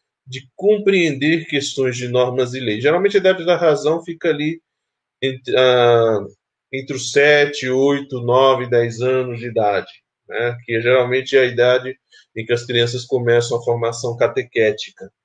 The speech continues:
né? Em preparação para o sacramento da iniciação cristã, no caso da primeira Eucaristia, né? Então, geralmente, as crianças nessa faixa de idade já estão,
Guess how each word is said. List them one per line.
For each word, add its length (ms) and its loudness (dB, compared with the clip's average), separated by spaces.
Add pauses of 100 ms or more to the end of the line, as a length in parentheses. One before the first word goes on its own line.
(120)
né? 140 -4
Em 60 -10
preparação 760 -2 (640)
para 220 4
o 40 2
sacramento 680 0
da 80 -6
iniciação 560 -6
cristã, 500 -2
no 140 -4
caso 400 4
da 140 4
primeira 300 -2
Eucaristia, 800 -2
né? 200 -6 (840)
Então, 180 -2
geralmente, 340 4
as 120 -10
crianças 340 -4
nessa 300 -2
faixa 260 0
de 60 -10
idade 280 2
já 60 4
estão, 560 -2